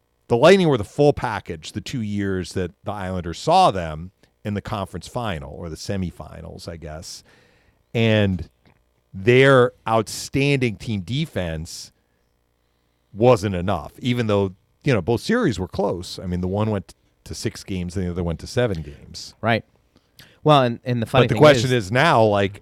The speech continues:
Speaker 1: are they gonna take a step back without Barry Trotz behind the bench,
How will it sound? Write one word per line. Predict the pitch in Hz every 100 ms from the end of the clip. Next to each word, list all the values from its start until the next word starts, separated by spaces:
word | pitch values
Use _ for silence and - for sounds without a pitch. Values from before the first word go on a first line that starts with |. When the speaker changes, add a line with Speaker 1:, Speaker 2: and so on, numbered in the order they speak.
| _ 104
Speaker 1:
are | 104
they | 107
gonna | 110 110
take | 110 98
a | 87
step | - 90
back | 78 160 185 120 - - _ _ _ _ _ _ _ _ _ _ _ _ _ _
without | 90 101 113 110 92
Barry | 101 98
Trotz | - 98 92 -
behind | 90 85
the | 78
bench, | 76 71 110 -